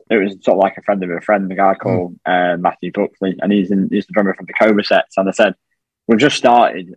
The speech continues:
Speaker 1: and we
Speaker 2: Mm.
Speaker 1: need, we need to get some gigs. Do you know anyone?" And you, your name was, like, one of the first ones that popped up,
Speaker 2: Mm.
Speaker 1: and then it just sort of, like, it went from there. So it, it's nice to sort of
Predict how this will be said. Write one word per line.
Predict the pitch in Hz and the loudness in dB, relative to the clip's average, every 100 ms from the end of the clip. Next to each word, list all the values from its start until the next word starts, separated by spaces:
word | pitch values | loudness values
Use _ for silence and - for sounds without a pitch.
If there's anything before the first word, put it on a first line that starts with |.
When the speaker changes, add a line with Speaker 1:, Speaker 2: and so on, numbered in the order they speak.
| - | -10
Speaker 1:
and | 104 | -6
we | 107 | -2
Speaker 2:
Mm. | |
Speaker 1:
need, | 113 107 104 101 - _ - | -2 -2 -6 -10 -18 _ -4
we | 117 127 | 0 0
need | |
to | 104 | 2
get | 110 | -2
some | - 101 | -4 -6
gigs. | 101 87 - _ 95 | -6 -6 -14 _ -8
Do | 110 | 0
you | |
know | 110 110 | 2 2
anyone?" | 98 92 90 - _ _ _ | 0 -2 -4 -8 _ _ _
And | 110 110 | 0 0
you, | 113 - - - | -2 -6 -14 -8
your | 107 110 107 | -2 0 2
name | 107 98 | 0 0
was, | 104 | 0
like, | 98 | 0
one | 98 | -2
of | 101 | -6
the | |
first | - 98 95 | -6 -6 -6
ones | 92 | -8
that | 104 | -4
popped | 107 - - | 0 0 0
up, | 107 - _ _ | -2 -2 _ _
Speaker 2:
Mm. | 120 92 | -4 -2
Speaker 1:
and | 95 | 0
then | 90 | -2
it | - | -6
just | - | -6
sort | - - | -4 0
of, | |
like, | 98 95 - | 2 0 0
it | 127 | 0
went | 120 110 | 0 0
from | 104 | -2
there. | 101 113 95 - | 2 2 2 -4
So | 107 95 95 | -6 -6 -6
it, | - 95 - _ _ _ - | -8 -8 -10 _ _ _ -4
it's | 113 - | -4 2
nice | 123 113 | 2 2
to | - 104 92 | -2 -6 -8
sort | - 87 85 | -4 -2 -2
of | 98 | -6